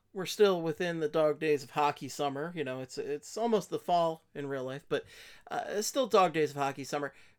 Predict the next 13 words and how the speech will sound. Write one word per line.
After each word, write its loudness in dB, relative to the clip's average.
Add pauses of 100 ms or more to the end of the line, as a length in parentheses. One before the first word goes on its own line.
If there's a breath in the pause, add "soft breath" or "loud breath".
(120)
we're 2
not 4
gonna 2
have 0
that 0
much -2
more. 2
I -8
mean, -4
it's -6
already 0
development -6
camp. -4